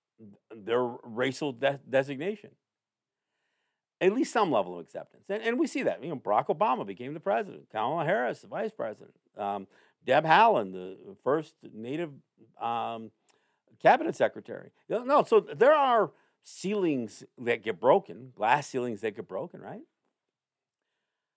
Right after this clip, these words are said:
But that doesn't mean that any of those folks, Harris, Obama, Haaland,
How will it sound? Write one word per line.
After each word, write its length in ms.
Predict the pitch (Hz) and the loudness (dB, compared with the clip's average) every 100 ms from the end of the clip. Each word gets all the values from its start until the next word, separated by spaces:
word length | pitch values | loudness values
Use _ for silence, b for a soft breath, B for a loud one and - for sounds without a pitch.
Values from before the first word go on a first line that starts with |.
| _ _ _ _ _ | _ _ _ _ _
But 200 | 175 175 | 0 2
that 160 | 190 208 | 2 4
doesn't 280 | 254 285 247 | 2 0 -4
mean 360 | 233 202 160 _ _ _ _ | -2 -2 -4 _ _ _ _
that 300 | 131 156 - _ - | 2 2 2 _ -4
any 260 | 170 220 240 | 0 0 0
of 140 | 156 | 2
those 240 | 123 113 | 0 0
folks, 480 | - 92 71 - - _ _ _ _ _ _ - | -4 -8 -8 -18 -20 _ _ _ _ _ _ -4
Harris, 560 | 127 139 139 139 - - | 4 6 6 0 -6 -12
Obama, 600 | 92 117 135 135 143 139 _ 104 | 0 6 6 6 0 -8 _ -2
Haaland, 360 | 113 139 165 | 0 0 -4